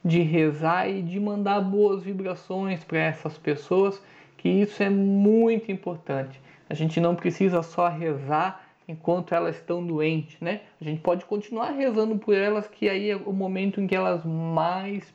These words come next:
precisam, né? Desse carinho, desse amor que você aí tem pra dar. Gente, eu e o Brobossauro vamos ficando por aqui.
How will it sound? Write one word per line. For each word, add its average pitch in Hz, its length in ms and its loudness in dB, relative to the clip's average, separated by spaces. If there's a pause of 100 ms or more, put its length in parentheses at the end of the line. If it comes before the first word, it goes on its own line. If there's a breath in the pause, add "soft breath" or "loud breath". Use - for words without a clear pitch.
(120)
precisam, 185 1080 2
né? 175 320 -4 (320 loud breath)
Desse 160 300 0
carinho, 165 640 -2
desse 156 380 -2
amor 156 320 -2
que 170 320 0
você 170 560 2
aí 170 240 -2
tem 170 260 -10
pra 190 240 -8
dar. 151 400 -6 (680 loud breath)
Gente, 220 540 0 (480 loud breath)
eu 302 180 4
e 311 140 4
o 240 320 0
Brobossauro 190 1160 0
vamos 180 260 -6
ficando 180 580 0
por 208 240 2
aqui. 233 640 -2